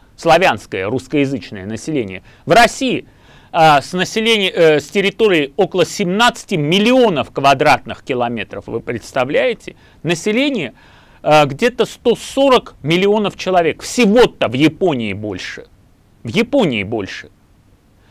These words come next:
Но они выкачивают население, ресурсы,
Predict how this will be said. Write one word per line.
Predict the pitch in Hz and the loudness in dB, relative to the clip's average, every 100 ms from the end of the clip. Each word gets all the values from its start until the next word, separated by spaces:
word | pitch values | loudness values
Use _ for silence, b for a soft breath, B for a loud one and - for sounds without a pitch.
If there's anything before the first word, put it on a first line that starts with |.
| b b | b b
Но | - 135 | -4 2
они | 220 269 | 2 2
выкачивают | 262 254 196 190 226 220 - | 0 4 4 2 -2 -6 -4
население, | 139 - 240 139 123 156 160 | -6 -4 -2 -2 -4 -6 -2
ресурсы, | 151 - - 120 107 - 131 | -2 -2 -6 -8 -10 -12 -14